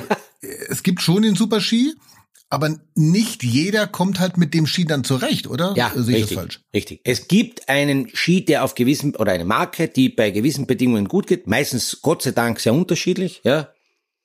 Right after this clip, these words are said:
Speaker 1: Aber es heißt nicht, dass derselbe Läufer mit dem anderen Material zurechtkommt, weil so viele Faktoren eine Rolle spielen. Die Schuheinstellung, die Platteneinstellung, Bindungseinstellung, wie ist der Ski präpariert, welche Härte hat der Ski, welches Modell, welche Taillierung.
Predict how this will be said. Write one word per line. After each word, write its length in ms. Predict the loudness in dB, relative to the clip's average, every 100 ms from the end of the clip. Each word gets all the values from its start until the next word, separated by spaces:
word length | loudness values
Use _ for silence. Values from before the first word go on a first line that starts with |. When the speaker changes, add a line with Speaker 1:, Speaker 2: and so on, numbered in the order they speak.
| _ _ _ _
Speaker 1:
Aber 120 | -2 0
es 40 |
heißt 200 | 0 0
nicht, 180 | 0 2
dass 140 | 0
derselbe 400 | 0 0 0 2
Läufer 400 | 4 4 2 2
mit 260 | 2 2 0
dem 140 | 0
anderen 240 | 0 2 2
Material 360 | 2 2 0
zurechtkommt, 520 | 0 -2 -2 -2 0
weil 140 | 0 0
so 180 | 0 2
viele 260 | 2 2
Faktoren 460 | 0 -2 0 0 2
eine 180 | 0 2
Rolle 240 | 2 0
spielen. 400 | 0 0 2 0 -6 _ _ _ _ -6
Die 60 | -2
Schuheinstellung, 580 | 2 2 0 0 2 2
die 80 |
Platteneinstellung, 640 | 0 0 0 0 0 0 2
Bindungseinstellung, 680 | 2 2 0 0 0 0 -2 -8 _
wie 80 | 0
ist 80 | 2
der 80 | 0
Ski 160 | 0
präpariert, 520 | 0 0 0 0 0 0
welche 200 | 0 0
Härte 360 | 0 0 0
hat 140 | -2 -2
der 60 |
Ski, 220 | -2 0 0
welches 240 | 0 0
Modell, 400 | 0 2 2 2
welche 240 | 0 0
Taillierung. 440 | 0 2 2 0